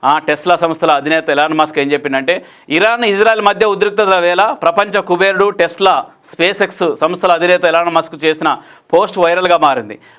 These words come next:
"మనమంతా రాకెట్లను పరస్పరం ప్రయోగించుకోవడం మాని అంతరిక్షంలోకి పంపించాలి." మా, వాళ్ళ మీద, వీళ్ళు ఇరాన్ మీద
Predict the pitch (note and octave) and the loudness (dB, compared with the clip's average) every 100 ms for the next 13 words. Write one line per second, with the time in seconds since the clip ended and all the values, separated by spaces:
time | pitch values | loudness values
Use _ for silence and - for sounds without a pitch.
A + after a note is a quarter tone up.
0 | - C#3 E3 D3+ E3+ G#3 G#3+ F3+ F#3 G3+ | -2 0 2 0 2 0 2 2 0 -2
1 | G3 F#3 G3+ C#4+ - _ _ _ D#3 G#3 | -2 -2 -2 -6 -14 _ _ _ 0 0
2 | - A3+ A3+ G3 _ _ _ _ _ D3 | 0 0 0 -8 _ _ _ _ _ 0
3 | F3+ G3+ G3+ G3 F#3+ F#3 F3 C3+ C#3+ E3 | 0 0 -2 0 0 2 2 2 0 0
4 | A3 - _ - C#3+ F3 G#3 G#3 E3+ E3 | -6 -12 _ -4 0 0 0 -2 0 0
5 | F3+ F3+ D3 C#3+ C3+ G#2+ - _ _ - | 0 -2 -2 -4 -2 -2 -6 _ _ -4
6 | C3 C#3+ C#3+ C#3 C#3 E3 E3+ E3+ E3 E3 | 0 2 2 2 2 0 0 0 2 0
7 | D#3+ D#3 F3 E3+ E3+ | 0 0 0 0 -2